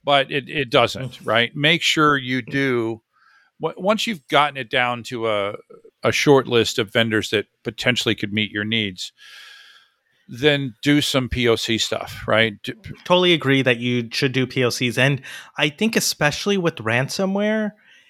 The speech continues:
Speaker 2: it becomes important to look at not only what does it take to restore data, but don't just pick the latest point
Speaker 1: Mm-hmm.
Speaker 2: back up to
Speaker 1: Mm-hmm.
Speaker 2: restore,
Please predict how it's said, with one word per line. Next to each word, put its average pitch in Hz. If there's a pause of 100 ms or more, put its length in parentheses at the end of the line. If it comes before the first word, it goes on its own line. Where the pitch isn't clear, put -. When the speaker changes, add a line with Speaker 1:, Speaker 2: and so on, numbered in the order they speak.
(160)
Speaker 2:
it 151
becomes 185
important 160
to 143
look 131
at 127
not 135
only 170
what 127
does 139
it 127
take 127
to 120
restore 117
data, 160
but 147
don't 190
just 208
pick -
the 147
latest 120 (180)
point 117
Speaker 1:
Mm-hmm. 139
Speaker 2:
back 123
up -
to 139
Speaker 1:
Mm-hmm. 120
Speaker 2:
restore, 139